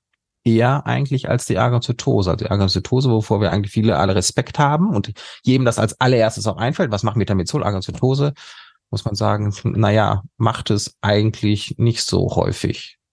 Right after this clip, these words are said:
Ähm, da müssen wir mit anderen Sachen eher Obacht geben, auch eine Interaktion, ganz, können wir auch später noch machen, A S mit A S S einhundert, was machen wir denn damit, ne? Auch die, äh, Metamizol kann die Thrombozytenaggregationshemmung beeinflussen oder die Thrombozytenaggregation oder Thrombozytenfunktion.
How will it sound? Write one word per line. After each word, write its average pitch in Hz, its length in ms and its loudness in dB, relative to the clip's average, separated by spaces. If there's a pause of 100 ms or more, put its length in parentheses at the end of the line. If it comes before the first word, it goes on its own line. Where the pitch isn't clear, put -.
(280)
Ähm, 90 440 0
da 95 160 2
müssen 98 180 0
wir 101 60 2
mit 95 160 2
anderen 95 300 2
Sachen 92 420 -2
eher 98 400 0 (100)
Obacht 104 380 -2
geben, 104 220 0
auch 101 200 0
eine 90 100 0
Interaktion, 113 640 0
ganz, 117 340 -2 (200)
können - 140 0
wir - 40 -2
auch - 80 -4
später 110 300 0
noch 107 160 0
machen, 104 380 2 (460)
A 104 200 2
S 98 140 0
mit 101 160 -2
A 101 160 2
S - 120 -4
S 107 200 -2
einhundert, 107 480 2
was 98 100 -6
machen 98 160 2
wir 87 60 2
denn 92 80 -2
damit, 110 420 0
ne? 127 220 0
Auch 101 180 0
die, 101 220 -4 (160)
äh, 101 200 2
Metamizol 101 460 2
kann 113 240 0
die 107 140 2
Thrombozytenaggregationshemmung 104 1400 0 (360)
beeinflussen - 760 -2
oder - 220 -4
die 95 140 0 (140)
Thrombozytenaggregation 98 960 0
oder 98 140 -2
Thrombozytenfunktion. 95 1120 0